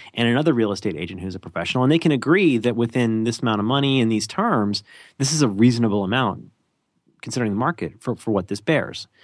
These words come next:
So even something as emotional as a house, and maybe it's a house that your, you know, your beloved spouse died in, you know, and it's hard for you to part with. Maybe you watched your kids grow up in that house. No matter how much you love your kids and how much you miss your spouse, that's not gonna double the, the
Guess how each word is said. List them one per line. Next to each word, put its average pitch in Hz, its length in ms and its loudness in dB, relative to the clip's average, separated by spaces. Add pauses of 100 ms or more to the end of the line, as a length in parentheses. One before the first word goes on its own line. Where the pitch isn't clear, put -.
(160)
So - 160 -2
even 285 240 6
something 277 260 2
as 208 140 4
emotional 170 420 2
as 123 80 0
a 120 80 -2
house, 117 380 -4
and 135 100 2
maybe 185 180 4
it's - 120 2
a 240 40 2
house 220 240 2
that - 200 -6
your, 139 200 2
you 135 120 -4
know, 123 240 -2
your 127 180 -2
beloved 123 480 0
spouse 123 420 -2
died 110 300 -2
in, 82 220 -10 (380)
you 107 100 -2
know, 123 180 0
and 131 60 0
it's 123 80 -6
hard 135 240 0
for 135 100 -4
you 135 60 2
to 123 80 -2
part 151 240 -2
with. - 180 -8
Maybe 127 160 -2
you 139 80 -2
watched 135 180 -4
your 147 80 -4
kids 127 220 -4
grow 117 240 0
up 135 120 -4
in 104 60 -6
that 87 140 -12
house. 87 300 -12 (260)
No 165 80 2
matter 180 160 2
how 190 220 -2
much 190 240 -2
you 190 60 0
love 156 200 2
your 147 80 -2
kids 143 300 -2
and 117 80 -6
how 127 120 -4
much 131 220 -6
you 135 80 -2
miss 123 220 -4
your 110 80 -4
spouse, - 480 -2 (220)
that's 151 200 -2
not 165 160 2
gonna 147 280 -2
double 135 360 0
the, 107 120 -4 (220)
the 101 440 -6